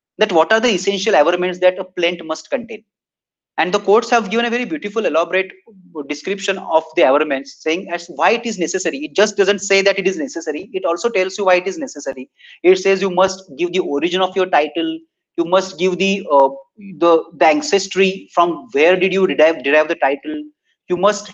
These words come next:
tell as to what's the problem with your title right now, why you need to seek the declaration. And there are almost, uh, seventeen, uh, s-, fourteen to seventeen heads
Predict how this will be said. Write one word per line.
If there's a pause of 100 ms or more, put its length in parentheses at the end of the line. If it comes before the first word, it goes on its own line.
(120)
tell (120)
as
to
what's
the
problem
with
your
title
right
now,
why
you
need
to
seek
the
declaration.
And
there
are
almost, (160)
uh, (220)
seventeen, (460)
uh, (880)
s-, (220)
fourteen
to
seventeen
heads